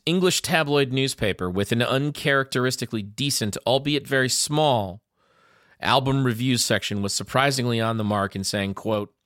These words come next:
"Bruntnell is Britain's best-kept secret, for whom the word underappreciated was surely invented."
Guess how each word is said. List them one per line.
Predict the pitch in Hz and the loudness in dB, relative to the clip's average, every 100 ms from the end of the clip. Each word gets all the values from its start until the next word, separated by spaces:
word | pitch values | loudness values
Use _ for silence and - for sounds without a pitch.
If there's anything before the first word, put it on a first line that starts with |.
| _ _ - - - | _ _ -20 -20 -2
"Bruntnell | 127 127 135 139 113 | 0 2 4 4 2
is | 113 104 | -2 -4
Britain's | - 135 120 107 | -4 -4 -4 -8
best-kept | - 131 143 - 156 131 | 0 2 2 -2 -4 -2
secret, | - 120 - 92 - _ _ _ _ _ | -2 -4 -4 -12 -14 _ _ _ _ _
for | - 113 | -6 -2
whom | 127 131 | 0 2
the | 123 | 2
word | 117 123 123 113 - | 2 4 2 0 -2
underappreciated | 127 139 135 123 - 143 - 110 104 95 95 | 0 2 0 -2 -2 -2 0 0 2 0 -2
was | 101 107 | -4 0
surely | - 131 123 110 110 | 0 2 2 2 0
invented." | 98 90 85 82 71 | -2 -4 -6 -8 -14